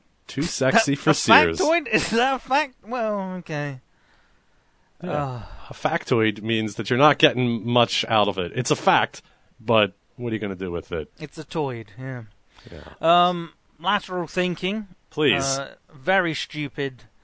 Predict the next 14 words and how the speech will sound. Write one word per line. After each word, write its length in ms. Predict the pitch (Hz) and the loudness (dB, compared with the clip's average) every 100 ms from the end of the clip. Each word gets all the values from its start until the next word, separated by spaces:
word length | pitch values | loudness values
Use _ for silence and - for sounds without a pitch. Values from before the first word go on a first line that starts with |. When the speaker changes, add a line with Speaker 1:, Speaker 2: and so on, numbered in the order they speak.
| _ _ _ _ 190 | _ _ _ _ -18
Speaker 2:
Uh, 260 | 143 143 - - - 127 151 | -16 -16 -18 -20 -20 -20 -16
well, 120 | 160 | -6
they, 160 | 160 180 | -2 0
they, 200 | 175 165 | 0 -2
they 140 | 170 | -6
call 260 | 156 294 311 | -2 -2 0
them 240 | 175 131 | -2 -2
logic 380 | 139 139 143 - | -2 -2 -4 -8
puzzles, 360 | 131 117 123 131 | -8 -8 -10 -14
but 200 | 113 123 | -20 -20
th-, 120 | 131 | -14
they're 120 | 143 | -10
really 240 | 175 139 117 | -6 -6 -6
not. 260 | 113 120 | -12 -14